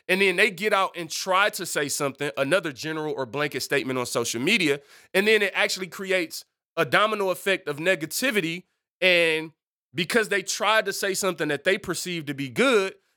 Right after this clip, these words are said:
and then somebody got mad at them or screenshotted they stuff and shared it with the world and made them look bad, now they have to deal with the psychological and emotional impact of, "Oh my God, I'm being presented as someone who doesn't care when I really do."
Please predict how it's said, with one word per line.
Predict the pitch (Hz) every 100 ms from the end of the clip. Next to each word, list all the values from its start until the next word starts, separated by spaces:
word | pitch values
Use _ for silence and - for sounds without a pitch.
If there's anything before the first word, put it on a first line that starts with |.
| _
and | 170
then | 175 165
somebody | 160 196 180 160
got | 139 123
mad | 156 190 180
at | 175
them | 180 175 165
or | 123
screenshotted | 104 - 190 202 185 175 170 -
they | 165
stuff | - 156 160 165
and | 101
shared | - 180 185
it | 165
with | 147
the | 123
world | 127 175 170 160
and | 123
made | 156 175
them | 143
look | 180 214
bad, | 147 139 135 - _ _
now | 135 185 202
they | 196
have | 208 190
to | 160
deal | 151 175
with | 156
the | 139
psychological | - 170 175 151 151 139 - 143
and | 131
emotional | 123 190 233 175 151
impact | 147 139 160 143 -
of, | 135 131 127 _ _ -
"Oh |
my | 196 160
God, | 147 196 156
I'm | 160
being | 165 165
presented | 160 127 185 190 -
as | 139 139 135
someone | - 165 151 143
who | 139
doesn't | 143 131
care | 131 226 196
when | 151
I | 143
really | 135 147 135
do." | 190 190